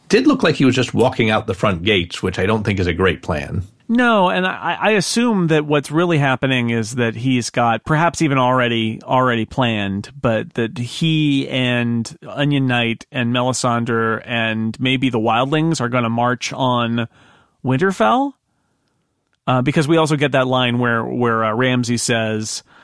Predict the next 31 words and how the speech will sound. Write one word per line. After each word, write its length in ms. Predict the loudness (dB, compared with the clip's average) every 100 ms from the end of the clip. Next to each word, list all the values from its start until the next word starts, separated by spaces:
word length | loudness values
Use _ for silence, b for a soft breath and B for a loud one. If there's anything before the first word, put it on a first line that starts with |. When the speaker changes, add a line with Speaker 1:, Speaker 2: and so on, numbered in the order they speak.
| b b
Speaker 2:
you 100 | -2
know, 320 | 0 -2 -6 -10
"Let, 460 | -2 2 0 -2
let 280 | -2 0 0
Jon 300 | 2 0 0
Snow," 260 | -2 0 2
well, 100 | 2
I, 340 | 2 -2 -2
wasn't 220 | 0 0 0
it 60 |
like 220 | 0 -2 -2
the, 160 | -2
um, 340 | 0 -2 -2 -4
Small 280 | 2 2
John 180 | 2 2
Umber 260 | 2 0 0
says, 440 | 0 0 0 -2 -6 B B
you 80 | 0
know, 280 | 0 0 -4 -8 -2
"Jon 280 | 2 2
Snow 340 | 2 0 2 2
and 60 | 0
his 80 |
Wildlings 520 | 2 2 2 0 -4 -6
could 140 | -6
come 220 | -2 0
down 240 | 0 -2 -2
here 340 | -4 -4 -8 _ _ -4
and 120 | -2
attack 380 | 0 0 -2 -2
you." 240 | -6 -8